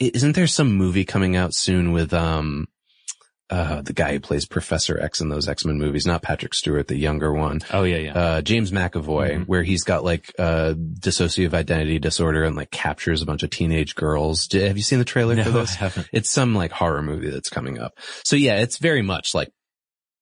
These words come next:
Speaker 1: popular in pop psych, uh, especially as applied to, like, storytelling.
Speaker 2: All right, but it's, it's more that actual, instead of, like, "Oh, I'm a pirate, I'm a, <laughs>
Speaker 1: Yeah.
Speaker 2: I'm this, I'm that, I'm the other,"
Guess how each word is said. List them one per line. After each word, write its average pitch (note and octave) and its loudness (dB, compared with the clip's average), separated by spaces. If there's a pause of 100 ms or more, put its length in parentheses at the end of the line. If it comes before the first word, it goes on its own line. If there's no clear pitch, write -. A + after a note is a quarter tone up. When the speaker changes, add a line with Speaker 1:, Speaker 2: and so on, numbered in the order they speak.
(200)
Speaker 1:
popular F2+ 0
in D#2 -2
pop - -4
psych, - -2 (240)
uh, C#2+ -2
especially F#2 0
as D2+ 0
applied C#2+ -2
to, - -4
like, - -6
storytelling. D#2 -4 (220)
Speaker 2:
All A2+ 4
right, F#2 2
but A2+ 2
it's, G#2+ -4
it's C3 -4
more C3+ 2
that G#2+ 2 (880)
actual, A#2 0
instead C#3 0
of, B2+ 0
like, G#2+ 0
"Oh, A#2 2
I'm G#2+ 0
a G2 -2
pirate, G2 -2
I'm F#2+ 0
a, F#2 2 (400)
<laughs> E2 -4
Speaker 1:
Yeah. D#2 2
Speaker 2:
I'm C#2 2
this, A2 2
I'm G2+ 0
that, G2 2
I'm F#2 -2
the G2 2
other," G#2 0